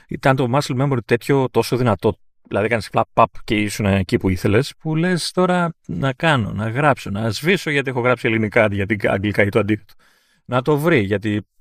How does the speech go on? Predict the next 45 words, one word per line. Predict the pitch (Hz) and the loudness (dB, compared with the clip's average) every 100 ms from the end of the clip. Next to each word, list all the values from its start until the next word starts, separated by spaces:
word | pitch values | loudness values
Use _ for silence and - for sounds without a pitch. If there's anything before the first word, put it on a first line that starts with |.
| _ _ _ _ _ _ _ _ | _ _ _ _ _ _ _ _
ε, | - 101 - | -6 -4 0
είναι, | 147 202 | 0 0
ε, | 127 - | -2 -2
έχει | - 175 | -2 -2
και | - 170 | 0 -2
φάσεις | 160 165 170 - | 0 0 -2 -4
που | 147 | -4
δεν, | 127 127 196 240 | -2 0 0 0
δηλαδή, | - 110 123 147 139 | 0 0 2 -2 -2
ε, | 113 | -4
έχει | 117 120 | -4 -4
κατηγο-, | - 135 127 127 - 131 | -2 2 2 2 -2 -8
θυμάσαι | 131 127 | -4 -2
που | 123 | -2
έχει | 120 | -2
κατηγοριοποιήσεις | 117 113 107 123 117 | 0 2 2 2 0
επάνω, | 92 101 | 0 0
έχει | 98 104 101 92 - | 2 2 2 0 -6
ετικέτες. | - 98 95 - 101 104 - _ _ _ _ _ | -10 -8 0 2 2 0 -8 _ _ _ _ _
Ε, | 117 120 117 110 107 107 107 107 | -2 2 2 2 0 -2 -2 -4
και | - | -4
έχει | 123 127 131 131 - | -4 -2 -4 -8 -14
στάνταρ | - 139 101 | 2 2 4
ετικέτες, | 92 104 | 0 -2
δεν | 101 | -2
μπορεί | 101 | 0
να | 95 | 2
βάλεις | 92 - | 0 -2
τις | - | -6
δικές | 92 101 - | -2 -2 -2
σου. | 170 | -8
Και | - 190 | -6 -2
έχει, | 139 120 | -2 -2
ξέρω | - | -4
εγώ, | 120 | -2
ετικέτα, | 143 - 131 147 143 139 131 123 127 - 117 117 | -2 -2 -2 0 0 2 0 0 -2 -4 -4 -4
ε, | - 110 107 | 0 0 0
πώς | 117 | 0
το | 113 | 2
λένε, | 110 113 113 110 107 104 101 | 2 0 0 -4 -4 -6 -4
δημιουργικότητα, | 110 110 98 - 107 - | -2 -2 -2 4 4 4
πώς | 98 98 | 0 0
το | 107 | 0
λέει, | 98 92 - - - - | 0 -2 -4 -16 -14 0
creativity. | 98 104 90 - | 2 2 -2 -4